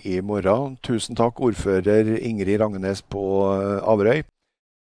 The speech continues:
Det er mange avdelinger av samfunnet som, eh, karakteriseres som samfunnskritisk.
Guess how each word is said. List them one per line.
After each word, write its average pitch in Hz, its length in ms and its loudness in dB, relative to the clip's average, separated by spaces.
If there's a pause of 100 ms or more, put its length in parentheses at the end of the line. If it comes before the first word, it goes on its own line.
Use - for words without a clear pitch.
(120)
Det 131 140 4
er 156 80 2
mange 139 400 2
avdelinger 123 960 4
av 107 380 6
samfunnet 95 600 0
som, 104 480 -2
eh, 107 280 2
karakteriseres 101 1000 2
som 92 340 -6
samfunnskritisk. 101 1160 -2